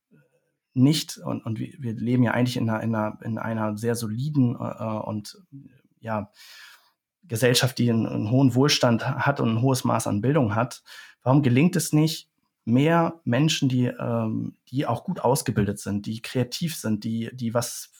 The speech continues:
verändern wollen würden, mehr dahin zu bringen, auch wirklich an Projekten oder für Firmen zu arbeiten, die, die wirklich die größeren Probleme unserer Zeit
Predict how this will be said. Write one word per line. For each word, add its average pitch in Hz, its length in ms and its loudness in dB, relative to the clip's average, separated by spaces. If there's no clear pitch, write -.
verändern 123 720 4
wollen 123 680 4
würden, 156 480 6
mehr 139 200 6
dahin 156 220 6
zu 139 140 0
bringen, 131 280 4
auch 123 140 -2
wirklich 123 400 -4
an 113 160 -2
Projekten 120 720 -2
oder 110 140 -2
für - 120 -14
Firmen 120 280 0
zu - 160 -4
arbeiten, 110 400 0
die, 107 380 -4
die 107 240 -8
wirklich 113 480 -8
die 110 120 -18
größeren 127 480 0
Probleme 104 640 -4
unserer 104 300 -4
Zeit 104 480 -4